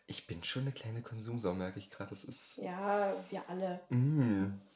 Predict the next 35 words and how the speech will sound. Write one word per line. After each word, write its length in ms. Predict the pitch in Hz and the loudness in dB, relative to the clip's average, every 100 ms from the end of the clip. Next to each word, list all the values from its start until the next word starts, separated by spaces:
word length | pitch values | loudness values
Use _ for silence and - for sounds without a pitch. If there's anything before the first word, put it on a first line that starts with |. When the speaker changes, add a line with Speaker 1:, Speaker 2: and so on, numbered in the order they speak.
| - - - | -20 -20 -16
Speaker 1:
wie 160 | - - | -2 2
Speaker 2:
Wir 60 | |
Speaker 1:
unangenehm. 800 | 101 123 160 - 90 87 90 104 107 - _ - | 4 6 8 8 8 6 4 2 -4 -14 _ -20
Speaker 2:
alle. 100 | - | -16
Speaker 1:
Ich 80 | - | -12
mach's 180 | 113 - | -8 -6
halt 140 | 120 | -6
auch 100 | - | -6
so 140 | - - | -6 -2
gerne. 260 | 104 107 - | 0 0 -2
Ich 180 | 117 | -2
hoffe 220 | - 107 110 | 0 0 0
nicht, 360 | 101 101 - | -2 -4 -4
dass 360 | - - - - - _ _ _ _ _ _ _ _ | -2 -2 -4 -8 -18 _ _ _ _ _ _ _ _
ich 200 | 104 - | -4 2
nach 200 | 101 101 | 4 4
dieser 240 | 107 98 | 4 4
Folge 320 | 95 98 95 - | 6 6 6 6
enterbt 460 | 92 - - - | 4 4 0 2
werde. 280 | 90 87 104 - - - - - - - - - - - - - - - - | 0 2 0 -4 -8 -6 -8 -8 -10 -10 -12 -14 -20 -20 -18 -18 -20 -20 -2
Speaker 2:
Wir 160 | 202 | 0
sind 200 | 202 214 | 4 8
ja, 180 | 226 214 - | 8 8 2
das 200 | 214 - | -4 2
sind 200 | 220 240 | 6 10
wir 120 | 247 | 10
ja 220 | 226 220 - | 10 6 0
alle. 340 | 190 202 190 | 4 8 8
Also 160 | 196 202 | 6 0
ich 100 | 202 | 6
glaub, 180 | 208 220 | 10 10
ich 140 | 226 | 8
kenn 260 | - 220 220 | 4 4 2
keinen 480 | - 202 208 214 | 4 6 6 4
von 480 | 208 208 202 202 202 | 4 6 6 4 0